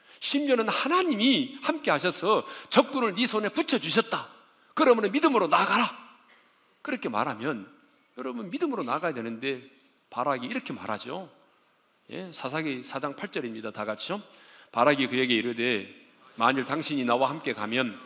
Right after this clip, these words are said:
내가 가려니와 만일 당신이 나와 함께 가지 아니하면 나도 가지 아니하겠나이다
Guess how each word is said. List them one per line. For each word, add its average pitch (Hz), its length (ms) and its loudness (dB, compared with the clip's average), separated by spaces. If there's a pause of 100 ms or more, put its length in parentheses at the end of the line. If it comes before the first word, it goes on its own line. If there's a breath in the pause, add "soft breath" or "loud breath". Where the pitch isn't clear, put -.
내가 120 220 0
가려니와 113 600 -2 (380 loud breath)
만일 139 320 6
당신이 160 400 -2
나와 139 240 2
함께 151 220 -6
가지 139 280 0
아니하면 117 600 0 (260 loud breath)
나도 120 240 0
가지 139 260 -2
아니하겠나이다 113 720 -2